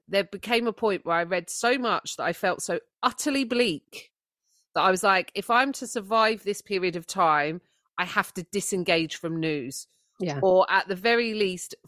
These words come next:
Speaker 1: filter what reaches me.
Speaker 2: Yeah.
Speaker 1: And I think Bill Hicks years ago had a bit of stand-up that was great about, like, kind of, you watch the news and you get full of fear and then you look out the window and you go, "Oh, it's the same."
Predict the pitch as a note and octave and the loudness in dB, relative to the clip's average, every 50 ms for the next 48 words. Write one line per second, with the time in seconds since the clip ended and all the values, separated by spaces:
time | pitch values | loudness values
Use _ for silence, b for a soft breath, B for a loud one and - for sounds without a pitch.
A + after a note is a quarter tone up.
0 | - - - - A3+ A3+ A#3 A#3+ A3+ - - E3+ D#3 D3 D3 D3+ - - E3+ E3+ | -20 -16 -4 2 4 4 4 2 0 -2 2 2 4 4 2 0 -4 -10 -6 0
1 | F3 F#3 - - E3+ F3+ G3 F#3+ - - - F3 D3+ - D#3+ C#3+ B2 G#2+ F#2 - | 0 0 0 0 -2 -4 -4 -4 -4 -6 -6 -6 -4 -4 -4 -4 -4 -4 -6 -10
2 | - _ _ _ _ _ _ _ _ _ _ _ _ - D#3 F3 F#3 F#3 F#3+ F#3 | -12 _ _ _ _ _ _ _ _ _ _ _ _ 0 2 4 4 2 2 -2
3 | - G#3 - - E4 D#4+ A#3+ - - D4 D4+ D4+ C#4+ B3+ C4+ A#3+ G3+ - - _ | -4 -6 -2 -2 -4 -2 -4 -4 -2 0 2 2 2 2 2 4 2 2 0 _
4 | - - - - - _ - D#3+ E3+ G#3 A3+ B3 C4+ A#3+ A#3 G3+ - F3+ D#3+ D#3 | -12 -12 -12 -12 -10 _ 4 4 4 4 4 0 0 0 0 0 0 2 0 2
5 | D3+ D#3 D#3 F3+ E3 F3 E3 _ - G3+ F#3 - E3+ - - - F3 E3+ F3+ F3+ | 0 0 0 0 0 -2 -2 _ -2 -2 -2 -2 -2 -6 -2 0 2 2 2 2
6 | E3 D#3+ D3 C#3 - _ _ - D3 - F3 - - F#3+ F3+ E3+ - D#3 F3 D#3+ | 2 2 0 0 0 _ _ -10 -10 -10 -10 -8 -4 -2 0 0 0 0 0 0
7 | D3+ - D#3+ D3+ - - F#3+ F3 E3 D#3 F3+ F3+ F3+ G3+ - - - - F3+ F3+ | 0 0 -2 -4 -4 -4 -6 -6 -6 -6 -6 -4 -2 -2 -2 -2 -2 -6 -4 -2
8 | F3+ F#3 F#3 F3 E3+ E3 D#3+ E3 D#3 - D#3+ - - - G3 F3+ E3 E3 - - | 0 0 0 0 -2 -4 -8 -8 -6 -6 -8 -8 -4 -4 -2 -2 -2 -4 -6 -6
9 | F#3+ F3+ F3+ F3 D#3+ E3 D#3+ D#3+ D#3+ E3 b b b b b G3+ G#3 A3 - A3 | -4 -2 -2 -2 -2 -4 -4 -4 -6 -8 b b b b b -2 -2 -2 0 2
10 | G3 F3+ - F#3 F#3+ G3 F#3+ F#3 F#3 E3+ E3+ E3+ E3 F3 F3 - - B3+ D4 - | 0 0 0 0 -2 -2 0 0 -2 -2 -2 -2 -2 -2 -2 0 0 0 0 -2
11 | - - - _ _ _ _ _ _ - G#3 G3+ - - F3 E3+ E3+ F#3 G#3+ G#3+ | -4 -12 -14 _ _ _ _ _ _ -12 -10 -8 -4 -2 0 0 0 -2 -4 -8